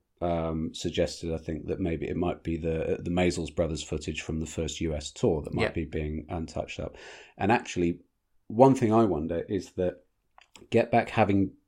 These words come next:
Speaker 1: done so well with a contemporary audience, uh, it, it,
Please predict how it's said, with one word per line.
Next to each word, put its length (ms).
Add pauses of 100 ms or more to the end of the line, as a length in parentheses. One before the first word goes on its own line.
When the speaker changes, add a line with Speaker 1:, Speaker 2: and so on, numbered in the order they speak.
(120)
Speaker 1:
done 180
so 220
well 260
with 140
a 40
contemporary 560
audience, 640 (840)
uh, 360 (680)
it, 440
it, 60